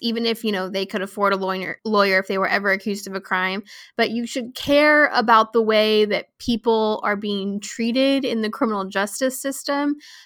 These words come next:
because, you know, it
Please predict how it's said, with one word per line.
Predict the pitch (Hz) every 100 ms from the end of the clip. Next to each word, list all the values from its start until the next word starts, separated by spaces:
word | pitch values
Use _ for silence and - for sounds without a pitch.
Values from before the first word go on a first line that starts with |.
| _
because, | - 233 - 214 214 208 208 208 - - _ _ _
you | - 254
know, | 247 240 - - - - - - -
it | 254